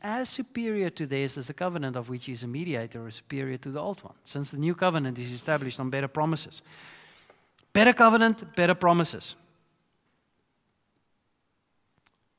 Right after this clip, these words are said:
Jesus is a mediator. We, we read about this back in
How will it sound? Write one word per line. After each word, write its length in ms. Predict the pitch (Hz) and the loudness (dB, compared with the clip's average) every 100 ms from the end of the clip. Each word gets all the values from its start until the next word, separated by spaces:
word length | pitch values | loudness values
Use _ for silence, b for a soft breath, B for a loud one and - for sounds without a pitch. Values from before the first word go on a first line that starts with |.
| _ | _
Jesus 420 | - 151 160 156 | -8 -6 -4 -4
is 140 | 143 135 | -4 -6
a 40 | |
mediator. 680 | 135 139 139 120 107 - 92 b b b b b _ | -4 -4 -4 -4 -6 -12 -18 b b b b b _
We, 480 | - 135 147 170 190 | -10 -8 -4 0 2
we 180 | 190 190 | 2 0
read 280 | 175 208 247 | 2 2 2
about 260 | 165 151 | 2 2
this 160 | 139 151 | 0 -4
back 340 | - 151 - | -2 -4 -2
in 300 | 160 135 117 | -4 -4 -6